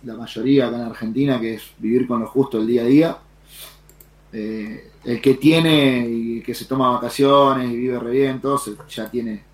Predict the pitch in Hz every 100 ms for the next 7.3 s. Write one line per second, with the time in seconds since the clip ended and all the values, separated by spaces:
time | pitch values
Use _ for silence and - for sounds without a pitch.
0 | _ _ _ _ - 117 - 104 - _
1 | _ _ 123 120 110 107 107 127 131 117
2 | 101 107 110 110 104 104 92 107 - 104
3 | 110 127 151 151 120 - 117 113 113 110
4 | 131 135 123 123 123 113 - _ _ _
5 | _ _ _ - 104 104 98 95 - _
6 | _ _ _ _ _ 113 110 - 156 156
7 | 156 139